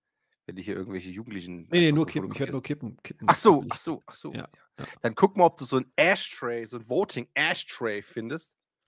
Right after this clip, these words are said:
Speaker 2: Ja.
Speaker 1: <clears throat>
Speaker 2: Cool.
Speaker 1: Äh, ob wir dann, ob du dann hier, äh, 'ne Frage beantworten musst. Oder welche Frage? Das ist halt, das ist ja, das ist ja das
Speaker 2: Das
Speaker 1: Wichtigste.
Speaker 2: ist spannend, spannend, ja, spannend, spannend, spannend. Mann, Mann, Mann, Mann, Mann.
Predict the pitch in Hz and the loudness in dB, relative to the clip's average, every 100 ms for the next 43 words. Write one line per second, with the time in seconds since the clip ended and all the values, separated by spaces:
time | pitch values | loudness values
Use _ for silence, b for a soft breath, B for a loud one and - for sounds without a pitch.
0 | _ 113 139 190 131 - _ _ _ _ | _ 2 4 4 2 0 _ _ _ _
1 | - - - - _ _ _ _ _ _ | -4 -2 -4 -10 _ _ _ _ _ _
2 | - 127 113 95 - _ 110 113 110 - | -12 -8 -6 -8 -18 _ 2 2 2 -4
3 | 110 - 113 110 113 123 117 107 107 104 | -6 -4 -2 -2 -4 -12 -8 -8 -8 -6
4 | 104 101 101 92 90 87 _ _ _ _ | -4 -4 -4 -4 -4 -6 _ _ _ _
5 | _ _ _ _ _ _ _ _ _ _ | _ _ _ _ _ _ _ _ _ _
6 | _ _ _ 123 - 117 123 117 104 104 | _ _ _ -4 6 8 8 4 0 -2
7 | 101 95 95 - _ _ _ _ _ _ | -6 -8 -16 -18 _ _ _ _ _ _
8 | _ _ _ 123 120 135 131 117 104 90 | _ _ _ 2 6 6 6 -2 0 0
9 | 87 90 - 92 98 95 - _ 101 101 | 0 -10 -12 -10 -10 -10 -16 _ -18 -16
10 | - - 131 120 - 117 - - - - | -18 -14 -12 -12 -14 -16 -16 -20 -18 -18
11 | - - 123 98 - 180 196 117 - 175 | -18 -14 -14 -14 -16 -16 -12 -14 -14 -18
12 | 165 - 175 - 175 147 - _ _ _ | -18 -18 -18 -18 -20 -20 -20 _ _ _
13 | 165 208 208 196 196 170 151 113 | -20 -20 -20 -18 -16 -14 -16 -18